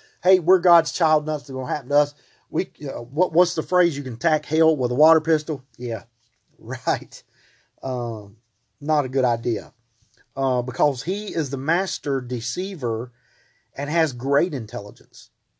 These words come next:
We need to, uh, respect the idea that, that Satan is more powerful than we are. Yeah. Now, God is more powerful than Satan, and, and we can pray to God to,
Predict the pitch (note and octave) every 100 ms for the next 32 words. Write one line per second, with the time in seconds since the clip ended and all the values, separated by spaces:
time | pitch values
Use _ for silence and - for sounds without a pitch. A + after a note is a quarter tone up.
0 | _ _ _ _ - - D3 E3 F#3 F#3
1 | - F3 D#3+ C#3 B2 _ _ _ _ _
2 | _ _ _ _ - - C3+ C3+ B2+ A#2
3 | - - _ - B2+ C3 B2 - G#3+ A3+
4 | - D3+ C#3 D#3 F3+ D#3+ F3 E3 C3 A#2+
5 | B2+ - A#2+ A#2+ G#2+ - - F3+ F#3+ D3+
6 | C3+ D#3+ G3 G3+ D3 E3+ G3 G3 F#3+ G3+
7 | - C#3+ C#3+ C3+ C3+ C#3 C3 A2+ - _
8 | _ _ _ _ _ _ _ _ _ _
9 | B2 B2 - _ _ _ _ _ _ _
10 | _ _ _ - B2+ A#2+ C3+ D#3 F3 F#3
11 | D#3+ F3+ F#3+ F#3 F3 D#3+ E3 - A#2 A2
12 | A2 _ _ _ _ _ - A#2+ A#2+ -
13 | A#2+ A2+ - _ - D3+ C3+ A#2+ D#3 D#3
14 | C#3 D3+ D3 D3 - C#3 A#2+